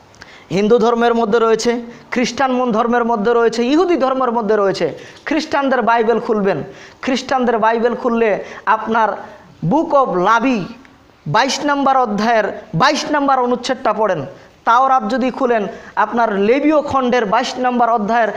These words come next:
বাইশ নম্বর অনুচ্ছেদটা পড়েন, সেখানে মূসা আলাইহিস সালামকে আল্লাহ তাআলা বলছেন, "শোনো, তোমরা যখন, তোমার উম্মত যখন কুরবানি দিবে, তখন ওই কুরবানির পশুটাকে নিখুঁত হতে হবে। তার কান কাটা হলে চলবে না, তার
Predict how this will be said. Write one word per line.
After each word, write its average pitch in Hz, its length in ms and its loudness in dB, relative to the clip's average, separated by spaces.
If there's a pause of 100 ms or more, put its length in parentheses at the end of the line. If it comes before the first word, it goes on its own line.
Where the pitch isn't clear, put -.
(160)
বাইশ 285 340 0
নম্বর 254 280 0
অনুচ্ছেদটা 240 540 -2
পড়েন, 220 320 0 (200)
সেখানে 240 580 0 (220)
মূসা 302 320 2
আলাইহিস 262 300 2
সালামকে 240 440 0
আল্লাহ 220 280 0
তাআলা 220 220 2
বলছেন, 214 280 -2
"শোনো, 247 300 2 (460)
তোমরা 277 340 2
যখন, 247 320 0
তোমার 240 320 0
উম্মত 247 300 0
যখন 226 280 -4
কুরবানি 233 480 0
দিবে, 208 320 2 (240)
তখন 220 220 -2
ওই 208 120 4
কুরবানির 320 640 2
পশুটাকে 226 460 0
নিখুঁত 214 520 -2
হতে 208 180 -4
হবে। 170 440 0 (360)
তার 214 280 4 (100)
কান 233 340 0
কাটা 240 300 0
হলে 233 200 0
চলবে 240 340 2
না, 240 240 0 (260)
তার 220 160 4